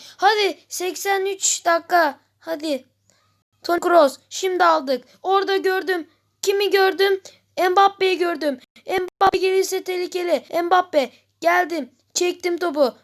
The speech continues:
Verdim pasımı Toni Kroos. Toni Kroos. O da verdi. Deniz Bergkamp. Bergkamp da verdi. Hoca. Hoca. Şaka mı bu?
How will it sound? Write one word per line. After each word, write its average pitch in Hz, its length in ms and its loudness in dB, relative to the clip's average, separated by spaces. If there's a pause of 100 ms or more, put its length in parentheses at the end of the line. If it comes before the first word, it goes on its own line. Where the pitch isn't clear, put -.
(140)
Verdim 339 420 2
pasımı 359 420 -2
Toni 359 280 -2
Kroos. 349 340 2 (180)
Toni 349 280 -4
Kroos. 359 420 -2 (100)
O 330 160 -4
da 370 160 6
verdi. 277 520 0 (160)
Deniz 330 320 -4
Bergkamp. 349 520 2 (260)
Bergkamp 349 540 -2
da 349 120 2
verdi. 311 520 0 (1800)
Hoca. - 400 -18 (1300)
Hoca. - 440 -4 (1160)
Şaka 269 360 -2
mı 359 200 -4
bu? 285 340 0